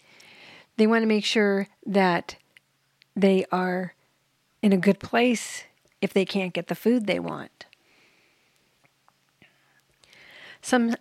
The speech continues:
outside the prepping world may think preppers are harsh, but they are deeply rooted in what they perceive as a reality that may come upon them or has already started.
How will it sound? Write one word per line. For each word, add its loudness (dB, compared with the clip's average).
outside -2
the -4
prepping -4
world -4
may 2
think -2
preppers -2
are 0
harsh, -4
but 0
they 2
are 2
deeply -2
rooted 2
in 2
what 0
they 0
perceive -4
as -6
a -2
reality 0
that 0
may 2
come -2
upon -2
them -2
or 2
has 0
already -2
started. -4